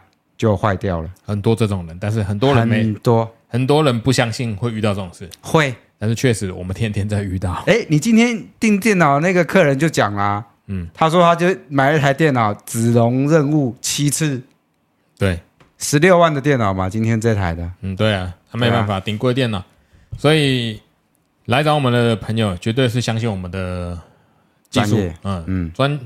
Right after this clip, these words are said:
Speaker 2: 相信我们的专业技术，更相信我们的能力啦。那至于如果你们要省钱，或是要省一点，你们可以去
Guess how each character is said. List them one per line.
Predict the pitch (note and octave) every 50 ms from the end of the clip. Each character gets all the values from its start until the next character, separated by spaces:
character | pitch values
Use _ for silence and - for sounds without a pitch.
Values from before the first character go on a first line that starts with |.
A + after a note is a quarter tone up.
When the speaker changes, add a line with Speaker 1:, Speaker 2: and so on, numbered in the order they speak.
| - _ _ _
Speaker 2:
相 | _ - - F#3+ G3+
信 | G3+ F3
我 | C#3
们 | A#2+
的 | G#2 G2+
专 | F#2+ B2 A#2+ B2+
业 | B2+ A#2 G#2+ F#2+
技 | F2+ A2+ A2
术， | - B2 A2 F#2+
更 | F2+ - B2 A2+ G#2
相 | - B2 A2+
信 | G#2 B2+ A#2
我 |
们 | G2 F2
的 | E2+ F2
能 | F2 F2 E2+ E2 F2+
力 | F#2+ F#2+ F2+
啦。 | - - - _ _ _ _ _ _ _ _ _ _ _ _ -
那 | A#2+ B2 B2+ B2 A#2 A2+ A2 G#2+ G#2+ G#2 G#2
至 | G2+ - E3+ D#3
于 | C3 A#2+ A#2+ A#2+ B2
如 | A#2+ C3+ C#3
果 | C#3 B2+ A#2
你 | A2 G2+
们 | F#2+ G2+
要 | A#2+ C3 B2+ B2
省 | G#2+ - - G2+ F2+
钱， | F2 - G2+ F#2 E2+ E2+ F#2 - - _ _ _ _ _ _ _
或 | A#2 A2+
是 | G#2 - B2 A#2 A2+ G#2+ G2 F#2+ F#2+ F#2+ F#2+
要 | A2+ A#2+ A#2 A2 G2+ F#2+ F#2+ F#2+ F#2+
省 | - - G2
一 | G2 G#2+
点， | A2 F#2+ D#2+ F2
你 | G#2+
们 | A#2+ B2+
可 | - G#3+ G3+
以 |
去 | F#3 F#3 E3+ -